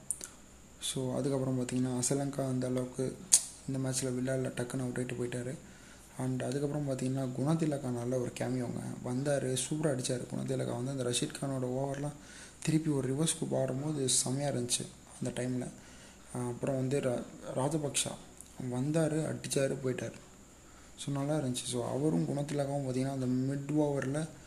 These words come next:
ஒரு சின்ன கேமியோ டக்குன்னு ஆடிட்டு போயிட்டாங்க. So, இவங்களும் பார்த்தீங்கன்னா, இவங்களோட ஸ்கோர் கார்டு கூட பார்த்தீங்கன்னா,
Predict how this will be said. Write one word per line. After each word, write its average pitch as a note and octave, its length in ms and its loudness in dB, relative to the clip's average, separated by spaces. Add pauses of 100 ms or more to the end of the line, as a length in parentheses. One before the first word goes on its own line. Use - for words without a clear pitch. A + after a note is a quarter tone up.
(280)
ஒரு B2+ 140 0
சின்ன D3+ 220 4
கேமியோ C#3+ 480 0
டக்குன்னு C3+ 340 0
ஆடிட்டு B2+ 160 0
போயிட்டாங்க. A#2+ 400 -6
So, C#3 260 0 (560)
இவங்களும் F3+ 360 10
பார்த்தீங்கன்னா, D3+ 340 2
இவங்களோட E3 240 4
ஸ்கோர் F3 260 0
கார்டு D3+ 160 0
கூட C#3+ 120 0
பார்த்தீங்கன்னா, C3+ 540 0